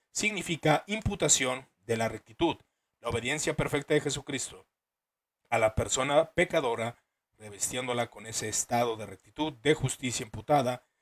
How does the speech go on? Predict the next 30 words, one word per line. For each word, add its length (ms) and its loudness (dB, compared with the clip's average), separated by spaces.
desde 220 -2
el 80 -2
primer 300 0
momento 600 -4
en 120 -20
que 100 -18
tiene 240 -10
fe 320 -2
y 40 -20
su 120 -8
llegada 360 -4
al 60 -6
final. 320 -20
Entonces 260 -6
dice 320 8
él, 80 2
entiendo 640 2
esa 320 4
propuesta 480 2
y 100 0
el 100 2
sentido 440 2
de 180 2
seguridad 520 2
que 80 -4
aporta. 420 0
Además, 680 8
estoy 480 6
de 80 6
acuerdo 640 6